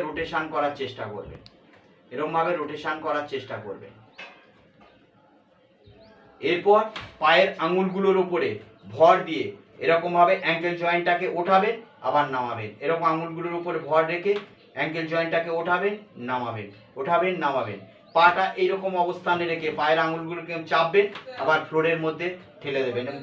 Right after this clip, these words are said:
চাপবেন, ঠেলে দেবেন, চাপবেন, ঠেলে দেবেন। আর যদি দেখছেন যে এই জায়গায় একদম মুভমেন্ট হচ্ছে না, সেক্ষেত্রে আপনারা কি করবেন? দিনে দু থেকে তিনবার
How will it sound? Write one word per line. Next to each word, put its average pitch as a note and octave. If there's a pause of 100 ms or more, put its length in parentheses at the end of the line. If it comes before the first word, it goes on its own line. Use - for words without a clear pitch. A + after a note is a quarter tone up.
চাপবেন, E3+ (120)
ঠেলে C3
দেবেন, A2+ (100)
চাপবেন, D#3+ (100)
ঠেলে B2
দেবেন। G2 (640)
আর C#3+ (100)
যদি E3 (100)
দেখছেন G3 (360)
যে D#3+ (180)
এই G3
জায়গায় F3+ (240)
একদম E3+ (100)
মুভমেন্ট F#3+
হচ্ছে E3
না, A#2 (400)
সেক্ষেত্রে G3 (100)
আপনারা F#3+ (100)
কি G3 (100)
করবেন? G#3 (360)
দিনে F#3 (120)
দু F#3 (140)
থেকে G3 (120)
তিনবার F3+